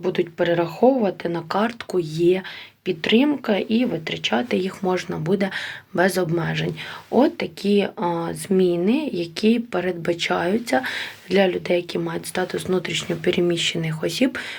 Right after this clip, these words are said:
в дві тисячі двадцять п'ятому році. Також хочу нагадати в даному відео,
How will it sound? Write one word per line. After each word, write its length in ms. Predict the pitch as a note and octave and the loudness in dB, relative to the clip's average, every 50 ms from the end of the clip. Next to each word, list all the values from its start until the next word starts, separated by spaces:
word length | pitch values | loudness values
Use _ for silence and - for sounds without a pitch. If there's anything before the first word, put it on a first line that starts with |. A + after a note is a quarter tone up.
| - - - - - | -14 -16 -16 -8 -6
в 40 | E3 | -4
дві 140 | D#3+ E3+ E3+ | 0 0 0
тисячі 480 | - - G#3+ - - G#3+ - - G#3 | 4 2 2 2 2 0 0 -2 -4
двадцять 600 | E3 D#3+ D#3 E3 E3 G3 G3 - - F3+ F3+ - - - - _ _ _ _ - - - - | -4 -2 -2 0 2 0 0 0 -4 -6 -6 -8 -20 -20 -20 _ _ _ _ -6 -6 -4 0
п'ятому 520 | F3+ F3+ F3+ F3 E3+ F3+ F3 F3+ F3+ F3+ | 2 2 2 2 2 0 0 2 2 2
році. 320 | E3+ E3+ E3 E3 D#3+ - | 2 2 2 0 -2 -4
Також 340 | D#3+ - B3 B3+ B3 G#3 - | 2 2 2 4 2 0 -2
хочу 300 | - - A3 A3 - - | 2 0 0 0 2 -2
нагадати 560 | F3 F3 E3+ E3+ E3+ E3+ G3 A3 B3+ B3+ A3 | -4 -4 -4 -4 0 2 2 2 2 0 -4
в 60 | F3 E3 | -6 -2
даному 460 | E3 F#3+ F#3+ F3+ E3+ E3 D#3+ D#3+ E3 | 0 0 0 0 -2 -4 -6 -6 -8
відео, 560 | D#3+ E3 F3+ G3 A#3+ C4 A#3+ A3 G3 G3 F3+ | -8 -6 -4 -2 0 0 2 0 0 0 -2